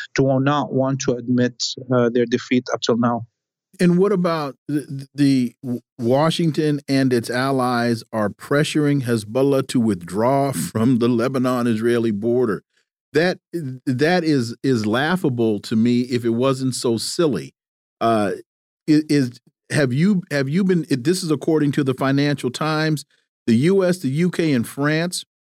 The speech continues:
Speaker 2: are exploring ways to convince Hezbollah to pull back from the Lebanon-Israeli border. We keep hearing about all of these allies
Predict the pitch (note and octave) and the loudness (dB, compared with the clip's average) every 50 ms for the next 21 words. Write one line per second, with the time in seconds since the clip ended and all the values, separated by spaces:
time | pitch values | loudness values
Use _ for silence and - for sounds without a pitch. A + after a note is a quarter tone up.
0 | _ _ - B2 B2 A#2 G#2+ - - - - D3+ D#3+ E3 E3 E3 D#3+ D#3 D#3 D#3 | _ _ 0 2 2 2 2 -2 -4 -4 0 2 2 4 4 2 2 2 2 2
1 | D#3 D3 D3 - D#3+ C#3 - C3+ A#2+ A2+ C3 D3+ E3 E3 D#3+ - D3 C#3 B2+ A#2+ | 2 0 0 -2 -4 -2 0 0 0 2 2 0 0 0 -2 -2 0 0 -2 -2
2 | A2 A#2+ C3+ D3+ E3 D#3 C3 B2 G#2 - - E3+ E3+ F3 D#3+ D3 D#3 D3+ D3+ C#3+ | 0 0 0 2 2 0 -2 -2 -6 -4 -2 0 0 2 2 0 0 0 -2 -4
3 | - _ _ _ _ _ _ _ _ _ - C#3+ C#3+ C#3+ C#3+ C#3+ C#3+ C#3 C#3 _ | -6 _ _ _ _ _ _ _ _ _ 0 2 4 4 4 2 0 -2 -4 _
4 | _ _ _ - A#2+ B2 C3 D3 D#3 D#3 D#3 D3+ D3 D3 C#3+ C#3+ - - D3+ C#3 | _ _ _ 0 2 2 2 2 2 2 0 0 0 0 0 -2 -2 -2 0 0
5 | C3 A#2+ B2+ C#3 C#3 C#3 C3+ C3+ B2+ A#2 A#2 C3+ D#3 E3+ F3 D#3+ C3 - - _ | 0 0 0 0 0 0 0 0 -2 -2 -2 -2 0 0 0 0 0 -4 -6 _
6 | _ _ _ _ _ _ _ _ _ C3 C#3 G3 G3+ - - C4+ C4+ A#3 G#3 G#3+ | _ _ _ _ _ _ _ _ _ -2 0 0 2 2 0 0 0 0 0 0
7 | A#3+ A#3 A#3+ A#3+ A3+ A3+ G#3 F#3+ F3 D3+ D#3 D3+ C#3+ C#3 C3 B2 A2 - _ _ | 0 0 2 2 0 0 0 0 -2 0 0 0 0 0 -2 -4 -6 -10 _ _
8 | _ _ _ _ _ - D3+ F3 G#3+ A3+ A#3 A#3 G#3 G#3 G3+ F#3 F3 F#3+ A2 D3+ | _ _ _ _ _ 0 0 2 2 4 2 2 2 2 2 2 0 -2 -4 -4
9 | D#3+ E3+ F3 E3+ D#3+ D3 C3+ B2+ A#2+ A#2 A2+ A2+ - | -4 -2 -2 -2 -2 0 0 0 0 0 -2 -2 -4